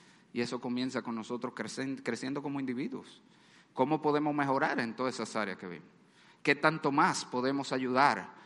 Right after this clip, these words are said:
a la expansión del reino? ¿Qué tanto más podemos crecer en la comunión con los hermanos?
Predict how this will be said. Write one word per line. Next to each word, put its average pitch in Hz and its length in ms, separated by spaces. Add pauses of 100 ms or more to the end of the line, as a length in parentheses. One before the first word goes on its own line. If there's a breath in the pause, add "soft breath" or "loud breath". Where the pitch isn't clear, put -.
a 117 80
la 123 80
expansión 120 440
del 117 140
reino? 117 380 (840 soft breath)
¿Qué 156 140
tanto 160 340
más 175 320
podemos 143 360
crecer 151 360
en 147 120
la 131 140
comunión 135 520
con 139 160
los 135 160
hermanos? 131 640